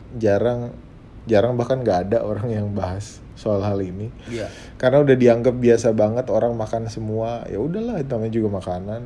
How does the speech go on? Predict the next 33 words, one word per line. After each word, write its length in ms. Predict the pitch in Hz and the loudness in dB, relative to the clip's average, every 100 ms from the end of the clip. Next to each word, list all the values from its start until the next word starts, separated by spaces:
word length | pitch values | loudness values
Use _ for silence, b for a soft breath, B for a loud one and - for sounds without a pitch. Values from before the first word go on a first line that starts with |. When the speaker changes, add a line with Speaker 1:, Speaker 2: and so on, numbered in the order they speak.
| 127 | -8
Speaker 1:
Ya 100 | 117 | -6
udahlah, 280 | 135 208 | -4 -4
sayang 320 | 208 143 120 120 | -2 -2 0 0
banget 320 | 113 135 160 | -2 -2 -6
kan 160 | - 156 | -6 -6
enak. 340 | 95 87 80 - | -6 -8 -10 -12
Ya 100 | - | -6
udahlah, 320 | 110 127 175 | -2 0 0
kan 140 | 175 165 | 0 0
udah 100 | 143 | 0
dimasak. 500 | 113 101 92 - 110 - - B B B B B | 0 -4 -6 -8 -10 -12 -20 B B B B B
Ya 120 | - | 2
Speaker 2:
Iya. 40 | 131 | 4
Speaker 1:
udahlah, 380 | 139 170 208 190 156 - - - | 8 8 8 6 2 -12 -20 -2
kan 260 | 180 190 185 | 0 0 -6
udah 180 | - 151 | -6 -4
dibuatin. 680 | 156 160 170 160 - 117 101 104 - - - - - - - - - - | -2 0 4 4 4 -2 -4 -8 -14 -18 -20 -20 -20 -20 -20 -20 -20 -16
Speaker 2:
Ya, 200 | - 123 | -6 -4
Speaker 1:
Gitu 120 | 110 | 0
Speaker 2:
ngapain 280 | 113 110 208 | 2 2 2
Speaker 1:
kan. 40 | |
Speaker 2:
sih 120 | 208 226 | 0 -2
gini 220 | 185 196 | 0 -2
direbetin? 640 | 160 151 139 139 156 151 | -2 -2 -4 -6 -6 -6
Tapi 260 | 143 147 262 | -8 -4 -2
ya 80 | 240 | 0
kalau 240 | 220 196 | 2 0
kita 220 | 185 180 | 0 -2
nggak 240 | 180 156 135 | -2 -2 -2
bahas 340 | 151 131 151 | -2 -4 -6
yang 160 | - 151 | -6 -8
kayak 260 | 143 135 143 | -6 -8 -6
gini, 480 | 202 233 190 180 | -2 -2 -2 -4